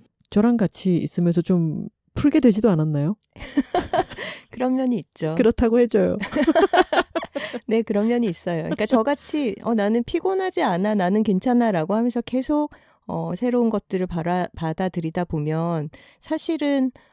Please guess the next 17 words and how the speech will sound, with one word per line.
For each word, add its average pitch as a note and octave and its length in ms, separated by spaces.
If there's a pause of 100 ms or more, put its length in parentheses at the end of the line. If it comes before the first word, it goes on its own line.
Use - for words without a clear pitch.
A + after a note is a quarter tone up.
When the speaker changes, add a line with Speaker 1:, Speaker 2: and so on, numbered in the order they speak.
(140)
Speaker 2:
일뿐만이 C4+ 760
아니라 E3+ 300
생활에서도 A3+ 1080
Speaker 1:
음. E3 320
Speaker 2:
번아웃이 A3 500
오기가 D3+ 300
쉬운 A#3+ 300
거죠. C#3 380
Speaker 1:
음, F#3 420 (360)
내가 G3+ 520 (320)
"난 A#3 200
이거 G3+ 180
즐겁고 A3 680
안 D#3+ 160
지치는데?"라고 F#3+ 1000
생각하지만 A3 1200
Speaker 2:
음. F3 140